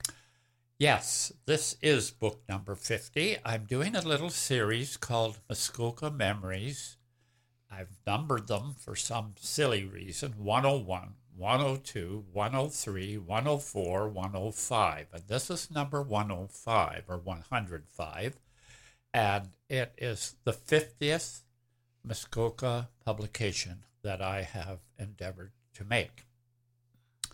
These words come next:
It also coincides with my fiftieth wedding anniversary.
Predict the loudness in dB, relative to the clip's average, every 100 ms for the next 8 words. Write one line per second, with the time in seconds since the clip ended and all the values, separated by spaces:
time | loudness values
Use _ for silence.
0 | -18 _ _ _ _ 0 6 6 6 4
1 | 0 -2 -2 0 0 2 4 4 2 -4
2 | -6 -6 -2 -2 -2 0 0 0 0 2
3 | 2 0 2 2 2 0 0 0 0 -2
4 | -2 -4